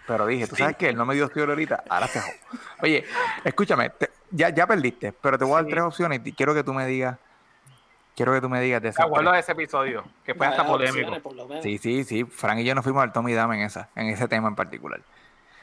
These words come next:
Speaker 1: Eh, tienes a, eh, Black Panther, a Iceman y a El Hombre Antorcha. ¿Cuál de esos era?
Speaker 3: Diablo, no era Black Panther, no es.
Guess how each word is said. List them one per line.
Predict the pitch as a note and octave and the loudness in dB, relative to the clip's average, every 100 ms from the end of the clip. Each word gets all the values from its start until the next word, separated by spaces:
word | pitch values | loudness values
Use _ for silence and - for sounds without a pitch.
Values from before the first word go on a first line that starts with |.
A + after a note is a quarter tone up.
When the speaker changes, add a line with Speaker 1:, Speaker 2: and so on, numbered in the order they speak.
| - _ - | -20 _ -2
Speaker 1:
Eh, | A#2 A2+ G#2 - _ _ _ _ _ _ | 0 0 -2 -8 _ _ _ _ _ _
tienes | A#2+ C3 D#3+ - - _ _ _ - | 0 2 0 -4 -12 _ _ _ 0
a, | A2+ A2 G#2+ G#2 G#2 G2+ G2 E2+ D#2+ - G#2+ G2+ | 4 6 6 6 6 4 4 2 2 -2 -4 -6
eh, | E2+ - F2+ - - - - - G1+ G1+ - - | -10 -10 -10 -8 -8 -10 -10 -8 -8 -6 -4 2
Black | A#2 C3+ | 2 4
Panther, | C3 A#2 G#2+ A2+ A2+ A2+ | 4 4 2 0 0 0
a | G#2+ G#2 G2+ G2 F#2 F#2 F#2+ F#2+ F#2 F2 - - B2 | 2 4 6 6 6 4 2 2 2 0 -2 2 2
Iceman | D3 - A#2+ A2 A2 A#2+ C3+ - _ - | 2 -2 0 2 2 -2 -10 -16 _ -10
y | A#2 A2+ - | -6 -4 2
a | B2+ C#3 C#3 C#3+ | 4 4 4 2
El | C3 A#2+ | 0 0
Hombre | B2 B2+ | 2 2
Antorcha. | A#2+ - G2 F2+ E2+ - - _ _ _ _ | 2 2 -2 -2 -10 -10 -14 _ _ _ _
¿Cuál | A#2 B2 | -2 0
de | |
esos | A#2+ - | -4 -8
era? | G#2+ - - _ _ _ | -10 -12 -16 _ _ _
Speaker 3:
Diablo, | F3 G#3+ A2 | -12 -8 -6
no | A2+ A2+ | -4 -2
era | B2 C#3+ C#3 C#3+ - _ _ _ _ _ _ - | 2 6 6 4 -2 _ _ _ _ _ _ -6
Black | A#2 A#2 - | 2 2 4
Panther, | D#3 E3+ D3+ | 2 4 2
no | A#2 G#2+ G#2 | 2 2 2
es. | E2 | -2